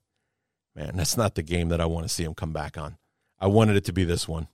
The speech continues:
So, hopefully it works out. Hopefully it'll be fine.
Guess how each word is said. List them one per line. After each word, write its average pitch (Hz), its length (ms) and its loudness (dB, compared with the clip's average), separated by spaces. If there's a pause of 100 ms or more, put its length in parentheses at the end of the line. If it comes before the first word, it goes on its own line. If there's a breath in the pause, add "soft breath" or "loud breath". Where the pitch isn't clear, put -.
(560)
So, 82 320 -4 (880)
hopefully 143 380 10
it 135 80 10
works 131 300 8
out. 127 300 10
Hopefully 120 400 6
it'll 110 100 4
be 110 80 2
fine. 110 480 4